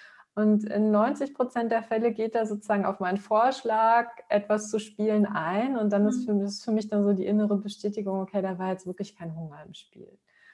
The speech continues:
Speaker 1: Ein Kind, das aber wirklich hungrig ist, wird darauf beharren.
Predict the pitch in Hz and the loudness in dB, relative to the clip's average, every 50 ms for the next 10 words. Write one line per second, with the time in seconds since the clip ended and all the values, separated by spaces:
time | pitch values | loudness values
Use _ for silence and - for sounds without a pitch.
0 | _ _ _ 208 202 202 202 269 285 294 294 262 247 233 226 226 220 208 214 240 | _ _ _ 0 0 2 2 0 0 0 0 -2 0 2 4 4 6 6 4 2
1 | 247 240 240 - - 262 269 262 262 247 254 - - 294 294 - 294 294 294 240 | 2 0 -2 0 0 0 0 2 0 0 -2 -4 -6 -6 -4 -2 -4 -2 0 0
2 | 226 226 233 226 226 - 226 208 - - 170 170 160 - 170 165 170 170 - | 0 2 0 0 0 -2 -4 -4 -4 -4 -4 -4 -4 -4 -6 -6 -10 -14 -16